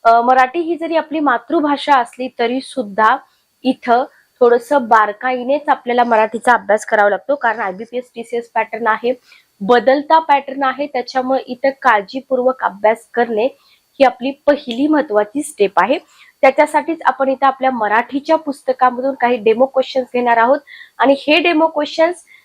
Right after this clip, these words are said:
जितकी तुमची परीक्षेची काठिण्य पातळी आहे त्याच लेवलचे आहेत आणि definitely तुम्हाला परीक्षेमध्ये याचा उपयोग होऊन जाईल. ओके, तर, अ, डिस्क्रिप्शन बॉक्समध्ये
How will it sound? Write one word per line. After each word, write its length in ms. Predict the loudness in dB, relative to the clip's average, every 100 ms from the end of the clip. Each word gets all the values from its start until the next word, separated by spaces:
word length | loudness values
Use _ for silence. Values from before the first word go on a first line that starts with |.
| _ _ -12 -2
जितकी 360 | -2 2 2
तुमची 400 | 2 -2 -2 -2
परीक्षेची 600 | 0 2 0 -4 -6 -6
काठिण्य 500 | 2 0 0 -2 -2
पातळी 360 | 2 0 0 -4
आहे 160 | -4
त्याच 440 | -8 0 0 0 -4
लेवलचे 440 | -4 -2 -4 -2
आहेत 160 | -2 0
आणि 200 | -2 -2 -2
definitely 580 | -2 -2 -2 -2 -4
तुम्हाला 240 | -2 0 0
परीक्षेमध्ये 600 | -2 -8 -8 -8 -4 -2
याचा 320 | -2 0 0 0 -16 -16 -18 _ _ _ _ _ _
उपयोग 400 | -10 2 2 2 0
होऊन 220 | 0 0
जाईल. 200 | -4 -4
ओके, 240 | -2 0 -2 -6 -20 -20 _ 4
तर, 140 | 6
अ, 240 | 6 4 2 -2 _ -2
डिस्क्रिप्शन 640 | -2 0 0 0 2 2
बॉक्समध्ये 580 | 4 0 -2 -2 2 2